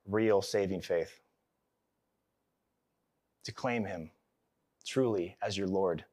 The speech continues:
to know him as your Savior, to flee from your sin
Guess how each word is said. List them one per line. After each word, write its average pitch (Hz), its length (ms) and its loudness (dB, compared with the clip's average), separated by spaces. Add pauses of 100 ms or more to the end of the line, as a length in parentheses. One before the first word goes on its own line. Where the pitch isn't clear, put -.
(540)
to 104 100 -4
know 113 200 4
him 104 200 -2
as 95 120 0
your 90 100 -4
Savior, 95 560 0 (1040)
to 110 100 0
flee 123 480 2
from 101 240 -2
your 98 100 -2
sin 95 420 -2